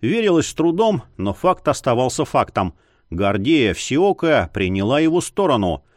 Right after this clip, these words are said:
Жестко, решительно и без малейших колебаний. Неожиданное заступничество стервозной менторши тревожило и сбивало с толку. И все же... «Что скажешь, Благомысл?»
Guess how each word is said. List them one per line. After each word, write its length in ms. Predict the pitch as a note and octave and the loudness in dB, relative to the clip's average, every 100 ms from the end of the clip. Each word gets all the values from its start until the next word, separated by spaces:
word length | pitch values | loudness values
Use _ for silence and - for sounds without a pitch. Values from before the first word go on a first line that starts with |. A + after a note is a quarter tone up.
| _ _ | _ _
Жестко, 640 | D#2 F2 F3+ - - D3+ - | -6 -2 -2 -2 -2 -2 -2
решительно 760 | F2+ F2 - D#3+ F3+ E3+ F3 - _ _ | -4 -2 -2 0 0 0 0 -4 _ _
и 100 | E3+ | -4
без 180 | F#3 F#3+ | -2 -2
малейших 540 | G3 C#3+ G2+ - A2 | 0 2 0 -2 -6
колебаний. 680 | - A#2+ B2+ B2 G#2 E2 C2+ _ _ _ _ | -2 -2 0 0 0 -2 -6 _ _ _ _
Неожиданное 840 | F#2+ B2+ F3 A#3 F3+ C#3 B2 A#2 | -2 0 2 0 0 2 2 0
заступничество 1000 | G#2 D3+ - A3 - D#3 C#3 - A#2 A2+ | 0 -4 -4 -8 -4 -2 -2 -4 -2 -2
стервозной 680 | - - B2 D3 C3 F#2+ A#2+ | -2 -4 0 2 2 0 0
менторши 720 | E3 G3 F3+ G3 - F#3 F3+ C#3+ | 0 -2 -2 -2 0 0 0 0
тревожило 760 | F#2 E2 G2 F#3+ F#3+ G3 F3+ - _ _ | -2 0 2 2 2 4 2 0 _ _
и 100 | G3+ | -4
сбивало 540 | G#3+ G3+ A3 A#2 F#2 A2 | -2 0 2 4 2 0
с 100 | - | -2
толку. 580 | A#2 F#2+ E2 F#2 D#2 - _ _ - | 0 0 0 -2 -2 -6 _ _ -6
И 160 | C#2 | -6
все 380 | - - G#2+ D3+ | -6 -4 0 2
же... 300 | E3 G#3+ G3+ - _ _ _ | 2 0 -2 -8 _ _ _
«Что 460 | - - A2+ C#3+ | -20 -6 0 2
скажешь, 760 | B2+ - D#3+ F#3+ D3 G2+ F#2+ E2 | 0 -4 0 4 4 2 0 -2
Благомысл?» 920 | D2 G2 G#2+ D#3 G3 A3 - A2+ D#2 | -4 -2 2 2 2 0 0 -4 -6